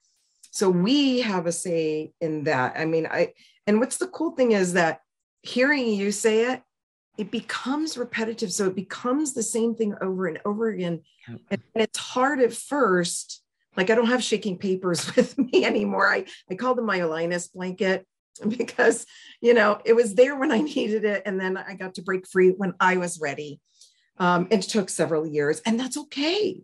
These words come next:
Speaker 1: That really is okay. It's just showing up as your best self and really exploring it. I, I did one thing I'm gonna share with you, because this was a big thing for me, is I really figured out how to position what I'm sharing by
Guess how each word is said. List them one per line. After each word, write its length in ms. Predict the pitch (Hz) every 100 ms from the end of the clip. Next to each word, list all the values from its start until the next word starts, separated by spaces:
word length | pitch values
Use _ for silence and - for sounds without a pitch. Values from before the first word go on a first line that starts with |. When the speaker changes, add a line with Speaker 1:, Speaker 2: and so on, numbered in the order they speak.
| _
Speaker 1:
That 260 | 175 190 196
really 560 | 202 247 254 254 - -
is 440 | - 220 226 208 - _ _ _
okay. 540 | 208 208 - 214 196 147
It's 180 | -
just 260 | - 226 -
showing 300 | 240 214 214
up 140 | 202
as 120 | 196 170
your 120 | 180
best 280 | 180 175 -
self 360 | 202 175 170
and 220 | 160 156 143 _ _ _ _ _ _ _ _ _
really 360 | 196 262 302 311
exploring 400 | 214 254 240 190
it. 80 | -
I, 120 | - -
I 120 | 190
did 280 | 180 254 202
one 240 | 220 226
thing 180 | 226 196
I'm 80 | 180
gonna 340 | 170 165 -
share 220 | 170 208
with 140 | 202 190
you, 80 | 180
because 260 | 180 170
this 180 | 175 180
was 140 | 196
a 60 | 196
big 400 | 160 143 180 170
thing 300 | - 214 262
for 180 | 190 156
me, 320 | 147 131 131 _ _ _ _ _ _ _ -
is 120 | 185 185
I 60 |
really 340 | 180 214 247 247
figured 400 | - 220 202 185
out 140 | -
how 160 | 202 180
to 80 |
position 880 | 180 - 165 156 165 202 - 170 160
what 160 | 156 165
I'm 140 | 160
sharing 600 | 147 - 202 180 147 139 - _ _ _ -
by 140 | 190